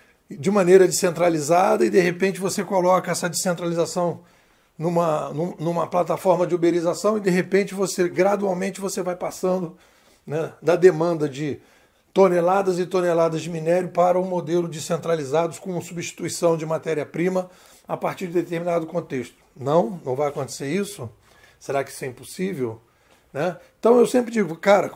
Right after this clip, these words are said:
segura a onda aí. Eu não consigo ver determinados setores hoje sendo uberizados, mas eu vejo, por outro lado, empreendedores e clientes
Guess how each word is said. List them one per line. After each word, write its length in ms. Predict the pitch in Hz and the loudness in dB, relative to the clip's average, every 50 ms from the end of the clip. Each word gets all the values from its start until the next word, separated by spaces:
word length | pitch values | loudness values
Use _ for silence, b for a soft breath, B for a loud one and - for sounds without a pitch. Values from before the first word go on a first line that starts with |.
| - - | -14 -16
segura 360 | - - 147 127 160 190 233 | -14 -12 -6 0 2 2 2
a 40 | 262 | 4
onda 260 | 262 247 262 277 269 | 2 2 2 4 4
aí. 260 | 233 214 214 202 170 131 - - b b b b b b _ b b b b b b b b b b b b b b - | 2 4 2 0 -2 -4 -8 -20 b b b b b b _ b b b b b b b b b b b b b b -2
Eu 280 | 147 151 160 156 - - - - - | 0 0 0 0 -4 -12 -20 -16 -8
não 240 | 147 139 170 208 220 | -2 0 2 2 2
consigo 500 | - 254 226 196 - - 202 196 185 170 | 2 2 2 2 2 0 -2 0 0 -2
ver 200 | 135 139 170 175 | 0 2 2 2
determinados 600 | 160 160 147 165 156 156 156 147 147 143 139 - | 2 0 0 0 -2 0 0 0 -2 -2 -2 -4
setores 500 | - 147 123 - - 143 131 123 120 107 | -8 -8 -6 -4 -2 -2 -2 -2 -2 -2
hoje 380 | 120 127 123 113 98 - - - _ _ _ | -4 -4 -4 -4 -6 -12 -16 -20 _ _ _
sendo 300 | - - - 151 143 147 | -18 -8 -6 -4 -4 -4
uberizados, 840 | 139 127 131 131 123 120 107 110 120 131 156 202 226 262 247 - - b b b b b b b b b | -2 -2 -2 -2 -2 -4 -4 -4 -4 -2 -2 -2 -2 -6 -8 -10 -14 b b b b b b b b b
mas 320 | - 151 147 165 156 139 | -6 0 2 2 4 4
eu 100 | 160 175 | 4 2
vejo, 360 | 147 120 131 147 143 131 131 123 | 2 2 -2 -4 -4 -4 -4 -4
por 180 | - 165 151 | -2 0 0
outro 180 | 147 147 - 151 | 0 0 0 0
lado, 400 | 139 135 143 147 135 131 - 170 | 0 2 2 0 0 -2 -6 -8
empreendedores 880 | 165 156 - - 170 175 175 160 165 147 127 135 139 135 135 131 123 | -10 -8 -2 2 2 2 4 4 2 0 2 -2 -2 -2 -2 -2 -4
e 60 | 139 143 | -8 -10
clientes 680 | - 147 135 139 156 190 226 226 - - - - _ | -8 -4 -2 -2 -2 -2 -4 -6 -8 -12 -12 -14 _